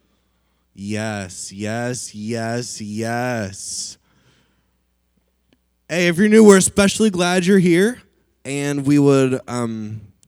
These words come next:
really, we really hope you connect with somebody before you leave. Feel free to come talk to me after the service. I will be in the lobby on the right side. I'll talk a little bit more at, about that at the end. And, uh, but there's lots of friendly people here. We hope you'll leave,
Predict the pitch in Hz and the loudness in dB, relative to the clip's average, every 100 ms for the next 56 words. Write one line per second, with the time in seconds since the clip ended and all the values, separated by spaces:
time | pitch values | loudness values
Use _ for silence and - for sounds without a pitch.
0 | 107 202 190 170 175 196 180 156 156 147 | 2 6 6 6 6 6 4 0 -2 -4
1 | 151 156 - 156 156 147 135 135 143 139 | -6 -6 -6 -6 -4 -4 -4 -4 -4 -2
2 | 143 135 - - _ 156 - 170 - 156 | -4 -6 -12 -20 _ -10 -6 -6 -6 -8
3 | 156 143 139 151 151 143 135 131 151 139 | -8 -8 -8 -4 -4 -4 -8 -2 -2 -2
4 | 131 135 127 117 135 131 123 120 113 107 | -4 -8 -8 -8 -8 -10 -10 -10 -6 -4
5 | 117 117 - 113 113 107 95 113 98 101 | -2 -4 -10 -12 -12 -12 -12 -14 -14 -12
6 | 104 104 98 101 101 95 _ 92 92 - | -10 -10 -10 -8 -10 -12 _ -18 -18 -10
7 | 101 98 95 98 120 190 190 _ - - | -10 -8 -10 -10 -8 -8 -8 _ -20 -20
8 | _ _ _ _ _ _ 123 127 127 123 | _ _ _ _ _ _ -12 -8 -6 -4
9 | 117 113 - 202 170 175 190 180 - 156 | -4 -4 -2 -2 -2 -8 -6 -8 -8 -8
10 | 147 127 135 120 123 113 107 107 156 - | -8 -8 -8 -8 -8 -6 -6 -4 -6 -4
11 | 135 127 127 131 120 113 | -2 -2 -2 -4 -8 -12